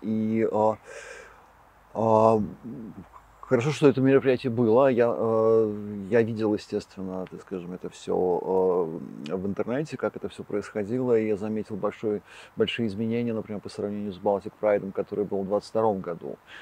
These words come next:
Тогда я в нём участвовал, мы шли по проспекту Гедемина, и рядом никого не было.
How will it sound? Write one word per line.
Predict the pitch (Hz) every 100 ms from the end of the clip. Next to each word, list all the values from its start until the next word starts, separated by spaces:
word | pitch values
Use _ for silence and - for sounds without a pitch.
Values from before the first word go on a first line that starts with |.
| - -
Тогда | 98 92 104 101
я | 101 98
в |
нём | 101
участвовал, | 104 - 143 160 131
мы | 113 110
шли | - 113
по | 110
проспекту | 101 104 - 113 113
Гедемина, | 101 107 113 151 156
и |
рядом | 120 117 113
никого | 120 - 113 110
не | 92
было. | 76 -